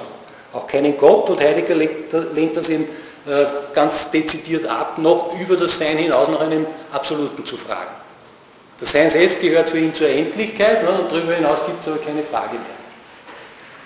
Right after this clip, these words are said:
Und es kann eben nur für die Vernunft und für das Denken, äh, aufgefasst werden, dieses Sein, wenn es, wenn ein solches Denken über das Seiende hinausfragt.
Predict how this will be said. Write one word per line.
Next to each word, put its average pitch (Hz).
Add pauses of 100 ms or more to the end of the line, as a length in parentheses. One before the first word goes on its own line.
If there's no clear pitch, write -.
(2250)
Und 131
es 131
kann 160
eben 170
nur 196
für 175
die 170
Vernunft 165
und 160
für 165
das 165
Denken, 160 (300)
äh, 139
aufgefasst 143
werden, 110
dieses 113
Sein, 107
wenn 143
es, -
wenn 117
ein 143
solches 151
Denken 160 (280)
über 170
das 165
Seiende 135
hinausfragt. -